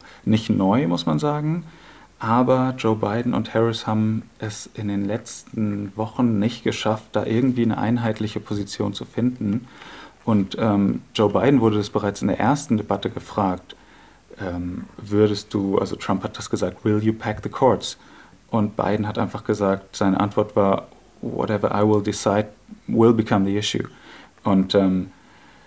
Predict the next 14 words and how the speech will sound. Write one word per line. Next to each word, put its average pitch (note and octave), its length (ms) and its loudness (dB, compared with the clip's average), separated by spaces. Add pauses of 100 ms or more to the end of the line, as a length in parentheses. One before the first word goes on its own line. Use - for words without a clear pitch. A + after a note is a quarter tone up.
(480)
ja, B2 220 6
es B2 160 0
ist A#2 140 0
interessant B2 540 0
eigentlich B2 220 0
zu - 120 -2
sehen, A#2 320 2
wie, A2 160 -2
wie G#2 180 0
diese, G#2 420 2
diese G2 360 0
wichtige D3+ 420 -2
strukturelle A#2 720 0
Frage, A#2 680 -2